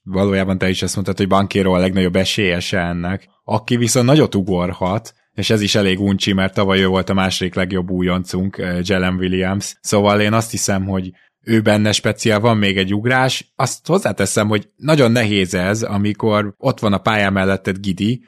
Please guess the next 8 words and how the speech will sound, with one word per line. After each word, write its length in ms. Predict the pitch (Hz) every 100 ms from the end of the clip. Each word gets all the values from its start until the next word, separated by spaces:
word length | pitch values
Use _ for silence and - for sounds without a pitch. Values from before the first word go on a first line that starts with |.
| _
és 80 | -
ott 120 | 107
van 140 | - 98
a 60 |
pályán 320 | 92 101 98 98
melletted 420 | 95 95 - 98
Shai 220 | - 98
Gilgeous-Alexander. 1080 | 92 92 95 98 92 - - 90 90 90